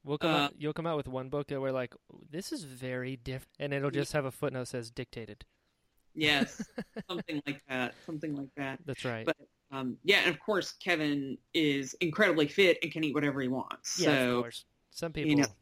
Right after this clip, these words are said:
Speaker 1: some people are just
Speaker 2: Yeah.
Speaker 1: awful like that.
Speaker 2: Not like a really cool guy, you would have to hate him.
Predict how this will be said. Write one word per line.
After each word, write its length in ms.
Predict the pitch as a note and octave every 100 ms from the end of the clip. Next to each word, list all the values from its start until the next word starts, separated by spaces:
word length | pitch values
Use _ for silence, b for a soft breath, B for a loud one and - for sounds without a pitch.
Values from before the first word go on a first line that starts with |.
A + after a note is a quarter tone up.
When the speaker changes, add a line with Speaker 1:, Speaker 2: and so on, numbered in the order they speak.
| _
Speaker 1:
some 160 | - C3+
people 160 | C#3 B2
are 20 |
just 140 | A#2
Speaker 2:
Yeah. 120 | - B2
Speaker 1:
awful 300 | A#2+ A#2+ A2+
like 180 | A2+
that. 200 | - A#2
Speaker 2:
Not 120 | A2+ A2 G3+
like 100 | G3 _ _ -
a 60 |
really 200 | D#3+ D#3
cool 200 | D3 F3
guy, 460 | D3 D3+ C#3+ C3+ C3+
you 180 | C3 C3+
would 100 | C#3
have 140 | B2 -
to 60 |
hate 200 | A2+ G2+
him. 200 | - -